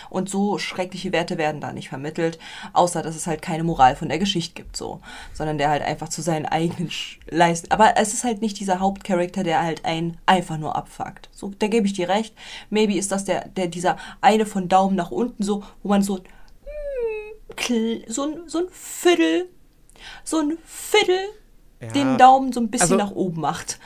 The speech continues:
Speaker 1: Und
Speaker 2: er hat
Speaker 1: das war's
Speaker 2: mir
Speaker 1: auch
Speaker 2: halt
Speaker 1: schon.
Speaker 2: ungefähr, er hat mir halt ungefähr so viel beziehungsweise so wenig Spaß gemacht wie der erste Hokuspokus.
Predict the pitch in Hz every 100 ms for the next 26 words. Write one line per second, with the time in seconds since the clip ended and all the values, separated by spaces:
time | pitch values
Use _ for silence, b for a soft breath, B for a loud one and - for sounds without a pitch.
0 | B - 170 214 165 185 262 214 220 156
1 | 196 233 - 208 202 202 - 147 165 -
2 | 180 185 185 165 208 208 - 180 175 127
3 | 156 143 - 208 220 - - 196 185 156
4 | 151 160 143 143 143 165 190 165 - 160
5 | 160 - 156 143 - 131 135 127 - 143
6 | 143 139 120 - - 123 - -